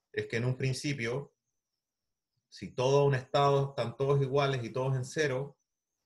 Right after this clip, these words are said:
eh, entonces yo debería hacer una acción aleatoria. Eso, es, esto afecta, o sea, con, con esto ya casi resolvimos el problema, pero esto hace que, que avance incluso un poco más rápido.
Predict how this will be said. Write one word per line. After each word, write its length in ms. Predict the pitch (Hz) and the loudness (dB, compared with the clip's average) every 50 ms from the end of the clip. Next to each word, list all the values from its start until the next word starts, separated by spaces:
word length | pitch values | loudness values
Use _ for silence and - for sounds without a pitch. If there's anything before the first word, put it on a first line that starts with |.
| _ _ _ _ _ _ _ _ _ _ _ _ _ _ _ | _ _ _ _ _ _ _ _ _ _ _ _ _ _ _
eh, 520 | 104 104 104 101 98 101 98 95 95 95 - | -4 -2 -2 -2 -2 -2 -4 -4 -6 -8 -8
entonces 460 | 98 98 95 - 123 127 - - 127 | -12 -10 -6 -4 -4 -4 -2 -4 -4
yo 140 | 113 120 127 | -2 -2 0
debería 360 | 123 120 120 117 117 120 120 | 0 2 2 2 2 2 2
hacer 280 | 120 - - 135 131 127 | 2 2 2 0 0 0
una 180 | 131 131 127 123 | -2 -4 -4 -6
acción 260 | 120 - - 131 127 | -6 -6 -4 -4 -2
aleatoria. 500 | 120 117 113 113 107 95 - - - - _ _ _ _ _ _ _ _ _ _ _ _ _ _ _ _ _ _ _ _ _ _ - | -2 -2 -2 -2 -2 -2 -4 -4 -6 -10 _ _ _ _ _ _ _ _ _ _ _ _ _ _ _ _ _ _ _ _ _ _ -10
Eso, 440 | - 104 - - 123 120 - - - | -10 -8 -2 0 0 0 0 -4 -8
es, 240 | - 131 131 - - - | -8 -8 -8 -10 -10 -10
esto 240 | - 139 143 - 143 | -8 -6 -4 -2 -2
afecta, 720 | 139 - 156 151 - - 151 151 151 151 147 147 143 143 | -2 0 -2 -4 -2 -2 -2 0 0 2 0 -2 -4 -6
o 540 | - - _ _ _ _ _ _ _ _ _ | -10 -14 _ _ _ _ _ _ _ _ _
sea, 160 | - - 117 | -10 -8 -6
con, 180 | - 120 117 - | -6 -6 -6 -4
con 160 | - 123 123 | -2 -2 0
esto 220 | 147 147 - - 160 | 0 -2 -2 -2 -2
ya 160 | 147 143 143 | 0 2 4
casi 260 | 143 151 143 - 156 | 4 4 4 2 0
resolvimos 560 | 139 143 139 139 127 117 120 139 151 156 156 | 2 2 2 0 -2 -2 -2 -2 -2 -2 -2
el 100 | 151 143 | -4 -4
problema, 400 | 143 156 151 151 165 170 170 160 | -4 -4 -4 -4 -2 -2 -2 -2
pero 280 | 147 143 139 135 127 - | 0 0 -2 -2 -2 -2
esto 320 | - 135 139 139 - 131 131 | -2 -2 -2 0 0 0 0
hace 220 | 135 - - 139 | 0 0 -2 -4
que, 320 | 127 123 120 120 - - _ _ _ _ _ | -4 -6 -8 -8 -12 -14 _ _ _ _ _
que 80 | - 107 | -2 2
avance 360 | 104 113 127 131 131 - 139 | 2 4 4 2 0 -2 -4
incluso 380 | 123 123 - - 147 139 147 156 | -4 -4 -4 -2 -2 -2 -2 -2
un 80 | 139 | -2
poco 180 | 143 147 135 135 | 0 0 0 0
más 160 | 135 131 127 | -2 -2 -2
rápido. 440 | 117 113 90 85 - 73 69 - | 0 0 0 0 -2 -6 -10 -12